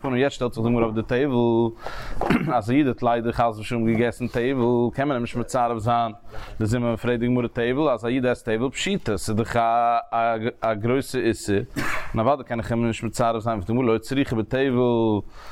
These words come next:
טובל מיט דער רבנן. ווען א מענטש געגעסן, טייבל, וואס איז נאר דער רבנן, די טייבל, וואלט איך געוואלט מיין, אז עס איז נישט אזוי א גרויסע איסור. קומט mich די משנה צו לאזן, אין, אז ניין, אז טובל דער רבנן, עס פינקט, אז דו, אבער צער, בייך נישט, השם,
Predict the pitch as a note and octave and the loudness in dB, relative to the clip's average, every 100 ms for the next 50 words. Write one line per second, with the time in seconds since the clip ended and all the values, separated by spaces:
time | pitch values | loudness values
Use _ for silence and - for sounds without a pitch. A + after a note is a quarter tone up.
0 | - - - C#3 B2 A#2+ A2 G2+ F2 F#2 | -8 -4 0 2 2 2 2 0 0 0
1 | F2 G#2+ A2+ D3 - B2 A#2 C#3 C3 B2 | 2 2 2 0 0 0 2 0 0 -6
2 | G#2 C#3+ C3 B2 - A#2 C3 C#3 C3 B2 | -2 0 0 -2 -2 0 2 4 4 2
3 | A#2 A#2 A#2 C3+ A#2 A2+ A2 G2 F#2+ G#2 | 0 -2 0 0 -2 -2 -2 0 0 2
4 | B2 C3+ C3+ C3+ C3 C#3+ C#3+ C3 A2+ G2+ | 0 0 0 0 0 0 2 0 -2 -2
5 | B2 C#3 B2 A2+ A#2 A#2+ B2 - G#2+ G2 | -2 -2 -2 -2 0 2 0 0 -2 0
6 | - A2 - - - - - - - A#2 | 0 -2 -2 -4 -4 -6 -8 -12 -6 -4
7 | B2 A2 B2+ C3 C3+ C#3 D3 D#3 C#3+ D#3+ | -2 0 2 4 2 2 0 -4 -2 0
8 | D#3+ F3+ G3 D#3 C#3 E3 F#3 F3 C#3+ - | 0 0 2 0 2 0 0 0 -2 -2
9 | E3+ D#3+ D#3+ D#3 E3 E3+ D3+ - C3+ - | -2 0 0 0 0 0 0 -4 -8 -4
10 | D#3+ D3+ D3 C#3+ C3+ D3+ C3+ B2 - C#3+ | -4 -2 -4 -2 0 0 0 -4 -2 0
11 | C#3 B2+ A2+ C3+ B2 - C3 B2+ A2 G#2+ | 2 2 2 2 0 -2 0 0 0 -4
12 | - C#3+ C#3+ | -2 0 0